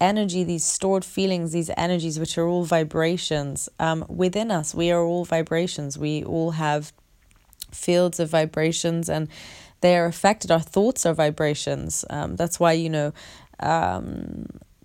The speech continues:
positive affirmations and things like that can really, really help higher our vibrational frequencies. So feelings are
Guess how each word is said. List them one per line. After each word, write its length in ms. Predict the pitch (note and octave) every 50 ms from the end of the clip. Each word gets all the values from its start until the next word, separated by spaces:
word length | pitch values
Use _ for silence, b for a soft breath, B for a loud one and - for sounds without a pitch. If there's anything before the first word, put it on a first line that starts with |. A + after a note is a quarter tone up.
| _ - G3 G3 -
positive 460 | - - G#3+ G#3+ G#3 G#3 G3+ G#3 F#3+
affirmations 1120 | G3+ - F#3+ F#3+ - G3 G3 G3 F#3+ G3 G#3+ A3+ A3 - - F3 D#3+ D#3 D3+ D3+ D3+ - -
and 220 | - - E3 D#3+
things 240 | E3 F3+ F3 F3 E3+
like 160 | F3 F3 E3+
that 180 | - F3 E3 -
can 160 | - F3 E3+
really, 420 | E3 D#3+ F3+ F3+ F3+ F3+ F3+ - - _ _ _ _ _ _ _ - - -
really 340 | E3 E3 F3+ F3+ E3+ E3+ E3
help 460 | D3+ D3 E3 E3+ F#3 F3+ - - - -
higher 560 | - - - - F3 F3 F3+ F3+ F3 F3 E3+
our 200 | D#3+ - E3+ E3+
vibrational 560 | D#3 E3+ E3 D#3+ - E3 E3 E3+ - - E3
frequencies. 720 | D#3+ - - F#3 F#3 - - E3 D#3+ - C3+ B2+ C3 - - B B B B B B B B B B B
So 540 | - - - G#3 G#3 G#3 G#3 G#3 G3+ - - _ _ _ _ _ _ _ _ _ _ _ _ _ _ _ _ _ _ _ _ _ - -
feelings 800 | - - - - B3 B3+ C4 C4 B3+ B3 B3 A#3+ A#3 A3+ G3+ G3 - - _ _ _ _ _
are 680 | F3 F#3 F#3 F#3 F3+ F3 F3 F3 E3+ E3+ E3+ E3 E3 -